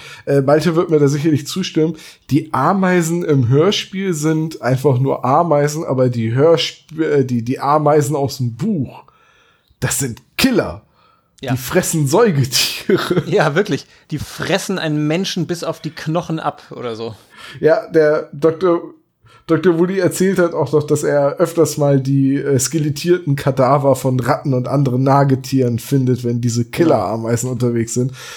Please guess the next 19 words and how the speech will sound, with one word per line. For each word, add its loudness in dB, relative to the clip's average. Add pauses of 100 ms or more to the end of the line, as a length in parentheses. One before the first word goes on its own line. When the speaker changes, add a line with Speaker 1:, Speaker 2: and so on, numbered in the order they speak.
(180)
Speaker 1:
Und 0 (180)
ich -2
hab -2
dann 0 (100)
echt -4
versucht, -4
was 0
über, -2
also 2
ich 0
hab -2
dann 0
Ameisen, 2
mir 2
versucht, 0
ein -4
bisschen 0
was -4
anzulesen. -2